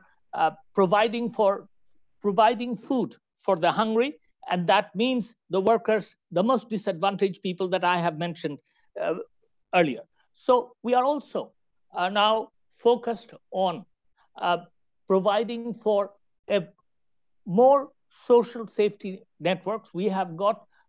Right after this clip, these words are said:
the vulnerable group feeding program, the vulnerable group development program.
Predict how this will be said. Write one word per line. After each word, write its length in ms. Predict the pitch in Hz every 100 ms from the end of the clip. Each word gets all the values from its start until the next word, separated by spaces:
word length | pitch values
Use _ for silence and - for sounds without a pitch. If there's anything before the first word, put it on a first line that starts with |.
| -
the 100 | 156
vulnerable 600 | 143 196 208 202 180 190
group 300 | 151 226 226
feeding 400 | - 220 214 196
program, 460 | 208 202 208 226 - _ -
the 120 | 151
vulnerable 640 | 143 196 202 202 180 202 202 _ _ 247
group 360 | 220 240 214 _ _ _ _ -
development 640 | 139 190 233 240 226 208 -
program. 540 | 185 175 185 214 262